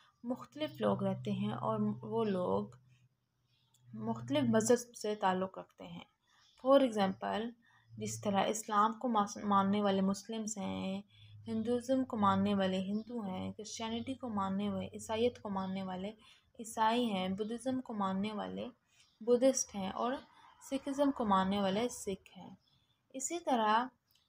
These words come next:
पाकिस्तान में मुस्लिम जो हैं वो majority में हैं, जो इस्लाम को मानते हैं, लेकिन इसके साथ साथ पाकिस्तान में माइनॉरिटी जो हैं, जो अक़लियतें हैं, वो भी हैं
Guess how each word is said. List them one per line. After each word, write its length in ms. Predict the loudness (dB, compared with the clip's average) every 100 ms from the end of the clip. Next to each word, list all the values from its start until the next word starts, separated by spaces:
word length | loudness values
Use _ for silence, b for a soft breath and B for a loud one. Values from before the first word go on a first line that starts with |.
| -4
पाकिस्तान 600 | -4 -4 -10 -4 0 2
में 240 | 2 2 0
मुस्लिम 500 | -2 -4 -10 -10 -8
जो 160 | -6
हैं 240 | -6 -4 -6
वो 100 | -4
majority 640 | -4 -4 -2 -2 -4 -8
में 180 | -10 -10
हैं, 200 | -10 -10
जो 100 | -10
इस्लाम 460 | -12 -12 -6 -4 -4
को 160 | -4
मानते 340 | -8 -8 -14 -18
हैं, 220 | -20 -20 b b b b _ -10
लेकिन 260 | -8 -8
इसके 260 | -8 -8 -8
साथ 300 | 0 2 2
साथ 260 | -2 -6
पाकिस्तान 560 | -6 -8 -10 -8 -4 -2
में 100 | -2
माइनॉरिटी 680 | 0 0 2 0 -2 -4 -4
जो 120 | -2
हैं, 300 | -4 -4 -4
जो 100 | -2
अक़लियतें 560 | -2 -4 0 0 0 -6
हैं, 500 | -6 -6 -8 -12 -16 B B B -4
वो 160 | 6 6
भी 180 | 6 -2 -2
हैं 260 | -6 -6